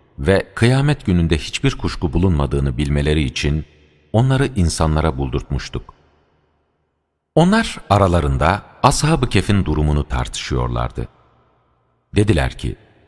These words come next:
onların anısına bir anıt dikin. Rableri onların durumlarını en iyi bilendir. Onların durumuna vakıf olanlarsa,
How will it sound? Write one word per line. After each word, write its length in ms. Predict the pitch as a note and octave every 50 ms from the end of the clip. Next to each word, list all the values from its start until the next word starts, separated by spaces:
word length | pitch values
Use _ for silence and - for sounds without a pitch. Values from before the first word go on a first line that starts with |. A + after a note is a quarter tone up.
| _ _ _ _ _ _ _ _ _ C#3+
onların 300 | D#3+ F3 G3 G3 G3 F3+
anısına 480 | B2 F#2 F2+ E2+ - - D#2 D2+ C2
bir 120 | C#2 D2 - - D2+
anıt 260 | D2+ D#2+ E2 - -
dikin. 320 | - A#1+ - - A#1+ A1+ - - _ _ _ _ _ _ _ _ _ D#2
Rableri 360 | G2 B2+ B2 C3 D3 C#3+ D3+ D3
onların 460 | - F2 E2+ E2 E2+ E2+ F#2+ F2+ E2
durumlarını 520 | D2+ D2 D2+ C#2+ C#2 C#2+ C#2 C#2 C#2 C#2 - -
en 120 | A2+ A#2 A#2
iyi 200 | G2 D2 B1 B1+
bilendir. 520 | B1 B1+ B1 - A#2 - - - - - _ _ _ _ _ _ _ _ _ _ _ _ _ _ _ _ _ _ _ _ _ _ _ _ _ _ _
Onların 400 | B2 C#3+ D#3 E3+ F3 E3+ D3 F#2
durumuna 420 | F2+ D#2+ F2 E2+ E2+ F2 E2+ C#2+
vakıf 360 | D2 D2+ D#2 - - - -
olanlarsa, 680 | C#2 C2+ C2 C2 B1 B1 B1 B1 - - - C#2+ C#2+ -